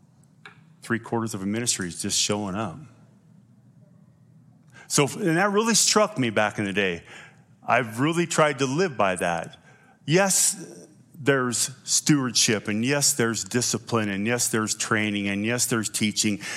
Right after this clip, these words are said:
and yes, there's faithfulness, faithfulness, and yes, all of those attributes, absolutely. But none of them mean squat if you don't show up. You don't know what God's gonna do. You don't, you never know.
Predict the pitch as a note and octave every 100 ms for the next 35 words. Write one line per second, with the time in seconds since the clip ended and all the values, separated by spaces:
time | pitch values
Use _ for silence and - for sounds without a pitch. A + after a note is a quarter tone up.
0 | - A#2 B2 C3 C3+ C3 - A#2 - -
1 | A#2 A2+ G#2 G2+ G#2 - B2+ - - -
2 | - B2 A2+ G#2+ A2+ A#2+ A2+ C3+ F3+ D#3
3 | - D#3+ E3+ C#3+ A2 A2+ G2 B2 A2+ G#2
4 | F#2+ G2+ - - C#3+ D#3+ C#3+ - A2+ A2
5 | C#3 D#3 G2+ F2+ - - - - - -
6 | - - - A#2 - A#2+ D3+ E3 A#2 A#2+
7 | A#2 A2 A2 A#2+ A2 G2 - - - A#2+
8 | D#3+ D#2+ - - - - F#2+ - G2+ G2
9 | F#2+ - F2+ F#2 E2 - - - _ -
10 | - - - - - - - - _ _
11 | _ - C#3 G#3 B3 D#3 B2+ D#3 D#3 G#2+
12 | G2 G#2+ F#2 F2 A2 F#2+ F2+ F#2 E2 A#2+
13 | E3+ D#3 A#2 D#3 F3 C3 C#3 A2+ G#2+ A#2+
14 | G#2